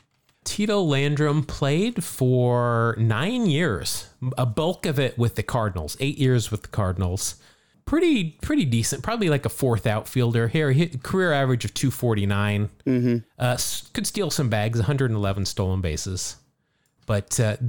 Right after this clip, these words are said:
Speaker 1: what I'm most excited about is he has got a sweatband with his number on it.
Speaker 2: Oh, man.
Speaker 1: So that's our first, uh,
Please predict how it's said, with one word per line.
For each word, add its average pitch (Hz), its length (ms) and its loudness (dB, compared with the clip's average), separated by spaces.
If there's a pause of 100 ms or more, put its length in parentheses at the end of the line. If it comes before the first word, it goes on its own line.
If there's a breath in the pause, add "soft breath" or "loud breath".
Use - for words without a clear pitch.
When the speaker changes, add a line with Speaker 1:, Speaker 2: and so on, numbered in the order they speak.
(100)
Speaker 1:
what 143 260 2
I'm 156 140 0
most 165 320 2
excited 104 480 -2
about 87 420 -2 (360 soft breath)
is 120 200 0
he 180 240 0
has 208 140 2
got 123 340 -2
a 117 120 2
sweatband 113 880 0
with 107 140 0
his 117 160 2
number 117 500 2
on 98 160 0
it. 78 140 -14 (640)
Speaker 2:
Oh, 117 180 -2
man. 113 180 0
Speaker 1:
So 104 280 4
that's 120 260 -2
our 127 160 0
first, - 560 -2
uh, 123 320 0